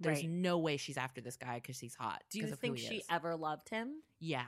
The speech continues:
Speaker 1: I think it got there. 'Cause isn't that always the best story where it's
Speaker 2: Yeah.
Speaker 1: like, you were doing this, you know, it's the, uh, what's that movie? Um,
Speaker 2: How to Lose a Guy in Ten Days?
Speaker 1: Yes, or what was the one with Rachel Lee Cook where it's like, "She's not pretty. Take
Speaker 2: She's
Speaker 1: off her
Speaker 2: all
Speaker 1: glasses."
Speaker 2: that.
Speaker 1: Yeah, she's all that.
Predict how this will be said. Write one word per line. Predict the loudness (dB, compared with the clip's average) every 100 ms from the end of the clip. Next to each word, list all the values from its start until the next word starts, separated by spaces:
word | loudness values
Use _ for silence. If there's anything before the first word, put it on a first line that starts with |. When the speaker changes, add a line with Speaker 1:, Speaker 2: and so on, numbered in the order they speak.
| -4
Speaker 1:
I | -10
think | -8 -2
it | -4 0
got | 0 0 -2
there. | -8 -8 -6
'Cause | -6
isn't | 0 4
that | 8 8
always | 8 6 4
the | 2
best | 0 0
story | -2 -2 0 0
where | 0
it's | 0
Speaker 2:
Yeah. | 2 4
Speaker 1:
like, | 2 2 -14 -14
you | -2 2
were | 2
doing | 2 0 0 0
this, | -4 -4 0
you | 4
know, | 6
it's | 4 0
the, | -4 4
uh, | 8 10 10 6 -2 _
what's | -10
that | -4 -4
movie? | -2 -2 -2 -4 -6 -12 _ _ 0
Um, | 4 6 4 0 -4 -10 -20 -20 _
Speaker 2:
How | 6 6
to |
Lose | 8 2
a |
Guy | 2
in | 2
Ten | 0 -2
Days? | 0 -2 -4 -10 -10
Speaker 1:
Yes, | 4 8 8 6 4
or | 8 8
what | 8
was | 4 6
the |
one | 6
with | 6 4
Rachel | 0 2 0
Lee | 0
Cook | 2 2
where | 4 2
it's | 2
like, | -2
"She's | -2 -2 4
not | 2 4
pretty. | 0 2 0 -4
Take | 0
Speaker 2:
She's | 6
Speaker 1:
off | 8 12
her |
Speaker 2:
all | 10
Speaker 1:
glasses." | 10 8 10 8 10
Speaker 2:
that. |
Speaker 1:
Yeah, | 12 12 12
she's | 12 4 6
all | 6
that. | 8 8 8 8 4